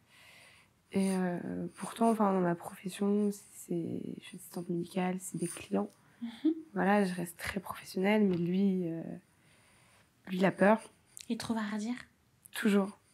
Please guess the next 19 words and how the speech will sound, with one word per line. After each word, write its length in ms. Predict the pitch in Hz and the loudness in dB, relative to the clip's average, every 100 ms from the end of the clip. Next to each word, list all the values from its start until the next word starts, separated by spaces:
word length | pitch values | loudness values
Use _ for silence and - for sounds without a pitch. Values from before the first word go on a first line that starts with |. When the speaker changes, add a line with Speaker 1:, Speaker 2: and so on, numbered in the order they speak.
| - | -16
Speaker 1:
toujours. « 340 | - 185 185 - _ _ _ _ - | -10 -8 -8 -12 _ _ _ _ -6
Ah, 300 | 226 240 233 | -4 -4 -4
bah, 140 | 196 190 190 185 | -4 -6 -8 -10
tiens, 460 | 185 190 190 196 196 | -8 -6 -4 -6 -8
euh, 100 | 180 180 _ _ _ _ _ _ _ _ _ _ | -10 -12 _ _ _ _ _ _ _ _ _ _
tu 100 | - | -12
t'es 140 | - 202 | 2 2
occupée 340 | 180 - 202 | 2 2 4
de, 320 | 185 180 175 175 | 4 2 2 -2
de, 200 | 175 175 | -4 -6
de 120 | 175 | -4
ce 100 | 180 | -6
client. 760 | - - 185 180 185 190 196 185 | -6 -6 -2 0 0 -2 -4 -6
Ah, 300 | 175 185 185 185 | -6 -6 -6 -6
mais 60 | |
ça 120 | 175 180 | -6 -8
m'étonne 340 | 170 175 175 | -4 -4 -4
pas. » 560 | 180 175 180 180 180 175 | -2 -2 -2 -4 -4 -6
Euh, 100 | 165 | -8